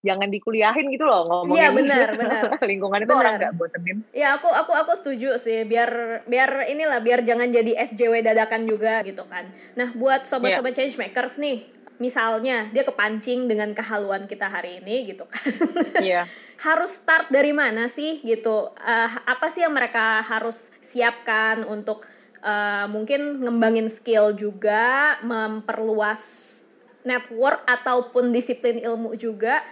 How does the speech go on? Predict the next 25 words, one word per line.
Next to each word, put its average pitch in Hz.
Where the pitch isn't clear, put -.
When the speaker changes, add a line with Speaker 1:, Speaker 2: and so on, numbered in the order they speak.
Speaker 2:
dan, 349
Speaker 1:
Mhm. 220
Speaker 2:
eh, 320
ini 403
bisa 269
nggak 240
ya 254
berlaku 240
untuk 233
nggak 233
cuman 233
yang 226
gen, 220
Gen 226
Z 226
aja 262
gitu, 220
bukan 208
untuk 208
millennials 208
ke 214
Gen 202
Z, 302
tapi 262
juga 247